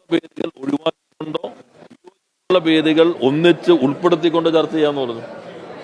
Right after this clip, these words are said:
അത് ഞങ്ങളുടെ അടുത്ത പൊസിഷൻ. ഞാനത് മ-, മീഡിയയോട് വിശദീകരിച്ചല്ലോ.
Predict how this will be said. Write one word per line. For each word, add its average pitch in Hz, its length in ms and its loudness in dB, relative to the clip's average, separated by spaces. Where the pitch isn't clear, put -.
അത് 131 180 0
ഞങ്ങളുടെ 190 220 0
അടുത്ത 190 140 -2
പൊസിഷൻ. 175 280 -2
ഞാനത് 165 380 4
മ-, 165 340 -2
മീഡിയയോട് 185 320 4
വിശദീകരിച്ചല്ലോ. 180 580 2